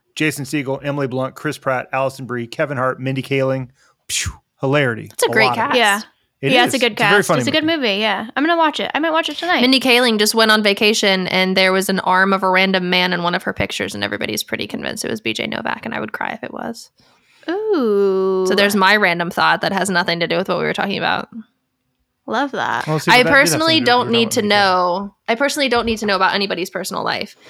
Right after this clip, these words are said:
Speaker 2: But if, like,
Speaker 3: I do.
Speaker 2: ten, twenty years from now we find out that they have, in fact, been married for decades, I would be very happy. <laughs>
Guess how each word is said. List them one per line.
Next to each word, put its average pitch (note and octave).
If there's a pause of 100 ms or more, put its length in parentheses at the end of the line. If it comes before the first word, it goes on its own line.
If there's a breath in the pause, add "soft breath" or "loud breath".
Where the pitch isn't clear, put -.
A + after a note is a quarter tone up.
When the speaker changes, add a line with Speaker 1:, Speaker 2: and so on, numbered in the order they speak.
(220 loud breath)
Speaker 2:
But A3
if, A3+
like, A#3+
Speaker 3:
I D4+
do. C#4+
Speaker 2:
ten, C#4+
twenty C4
years G#3+
from A3+
now G#3+
we G#3
find G3+
out F#3+
that G3
they F#3+
have, F#3+
in G3
fact, G3+
been G3
married F#3+
for G3+
decades, G3
I F3
would E3
be E3+
very -
happy. -
<laughs> -